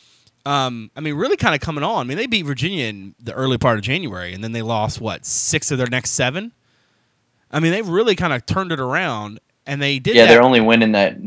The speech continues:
Speaker 2: set was N C State.
Speaker 1: Yeah. And so then they did that, you know, obviously they beat Wake Forest, but then they played Clemson twice,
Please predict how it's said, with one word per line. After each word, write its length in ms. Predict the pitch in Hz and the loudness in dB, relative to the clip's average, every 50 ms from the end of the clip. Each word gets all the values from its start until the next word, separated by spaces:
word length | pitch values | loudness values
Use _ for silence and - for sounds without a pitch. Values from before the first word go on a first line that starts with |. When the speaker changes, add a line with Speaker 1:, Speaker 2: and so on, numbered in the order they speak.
| 107 107 104 | -8 -8 -8
Speaker 2:
set 320 | - - - 117 110 104 90 | -8 0 6 8 8 8 6
was 180 | 101 98 95 | 2 -2 0
N 120 | 98 95 95 | 0 -2 -2
C 160 | - 98 92 | -4 -6 -6
State. 440 | - - - 92 92 90 78 - _ _ _ _ _ _ _ _ | -6 -4 -2 0 0 0 -2 -4 _ _ _ _ _ _ _ _
Speaker 1:
Yeah. 240 | - 214 196 117 - _ _ _ _ _ _ _ _ - | -6 -4 -4 -4 -6 _ _ _ _ _ _ _ _ -10
And 140 | 175 165 | -8 -6
so 120 | 147 190 180 | -4 -4 -2
then 140 | 180 196 202 | -2 -2 -4
they 100 | 196 175 | -4 -4
did 200 | 151 180 220 196 | -2 -4 -4 -2
that, 240 | 214 190 156 120 _ - | 0 -2 -2 -4 _ -12
you 100 | 175 156 | -8 -6
know, 60 | 139 123 | -4 -2
obviously 360 | 110 127 135 127 117 127 113 | 0 -2 -2 -2 -4 -8 -8
they 40 | 104 | -6
beat 160 | 101 143 160 | -6 -4 -2
Wake 180 | 160 147 139 | -2 -2 -2
Forest, 300 | - - 139 131 120 - - | -2 -2 0 0 0 0 -2
but 80 | 151 147 | -2 0
then 100 | 185 180 | 0 0
they 100 | 175 165 | 0 0
played 220 | 143 - 160 139 - | 0 0 -2 -2 -2
Clemson 380 | - 208 233 247 214 180 143 | -2 -2 -2 0 -2 -4 -2
twice, 600 | 123 - 180 190 170 117 98 101 - - - - | 0 2 4 4 4 2 0 -4 -8 -10 -12 -14